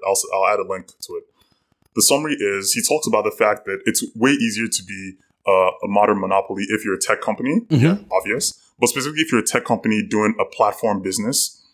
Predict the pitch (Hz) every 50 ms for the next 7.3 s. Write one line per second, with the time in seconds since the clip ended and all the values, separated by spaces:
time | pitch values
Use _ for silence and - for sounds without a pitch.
0 | _ _ _ _ _ _ - 104 107 107 110 - - 110 107 - 104 - - 139
1 | 135 131 - 139 120 98 117 110 107 113 107 104 - 107 104 101 101 98 98 95
2 | - _ _ - - 92 107 120 123 123 - - - 117 110 107 107 95 98 95
3 | 95 - 104 104 104 - - 110 104 98 98 - - 101 101 101 101 104 104 107
4 | - - 113 - - 117 107 107 117 113 - 131 131 147 151 120 101 - 104 101
5 | 107 113 110 101 98 98 104 101 - - 101 - - - - _ _ _ - -
6 | - - - 139 135 135 131 127 139 143 131 117 - - 110 - - - 131 127
7 | 127 123 127 - 107 95